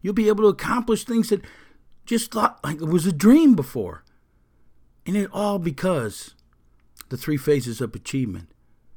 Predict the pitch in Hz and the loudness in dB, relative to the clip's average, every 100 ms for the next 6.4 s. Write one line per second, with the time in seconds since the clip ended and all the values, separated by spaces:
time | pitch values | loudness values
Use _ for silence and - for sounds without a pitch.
0 | - - _ - 143 143 151 190 131 117 | -20 -20 _ -6 -2 0 0 -2 -2 -2
1 | 113 107 131 123 131 127 120 110 120 - | -4 -6 -4 -4 -4 -6 -8 -10 -10 -8
2 | 156 139 117 - 160 160 160 120 135 135 | -6 -4 -4 -6 -6 -4 -4 -2 -2 -4
3 | - 131 127 113 117 - 117 - 98 95 | -8 -6 -6 -6 -8 -10 -12 -12 -12 -8
4 | 107 101 87 85 - - - - 135 165 | -8 -8 -12 -14 -20 -20 -20 -14 -10 -8
5 | - 202 - 156 120 139 185 190 151 147 | -4 -6 -4 -6 -2 0 0 -2 -8 -8
6 | 180 208 107 | -4 -2 -4